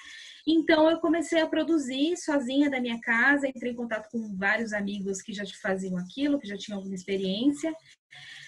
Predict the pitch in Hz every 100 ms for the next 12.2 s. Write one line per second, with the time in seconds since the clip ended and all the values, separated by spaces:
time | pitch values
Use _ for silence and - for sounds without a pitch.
0 | - - 269 294 285 269 302 320 285 254
1 | 240 262 247 - 185 233 233 220 277 294
2 | 247 226 - 233 277 294 294 320 311 -
3 | 339 330 294 302 311 302 311 311 320 311
4 | 277 277 311 277 262 269 269 247 - 247
5 | 233 233 220 277 285 262 233 233 226 214
6 | 214 214 220 196 190 196 254 240 311 285
7 | - _ _ _ _ _ 208 214 208 208
8 | 202 196 - 247 233 254 240 302 330 339
9 | - 370 - 330 330 339 277 262 285 285
10 | 330 349 _ - 247 247 247 247 233 247
11 | 277 269 254 254 262 269 277 - 196 185
12 | - 170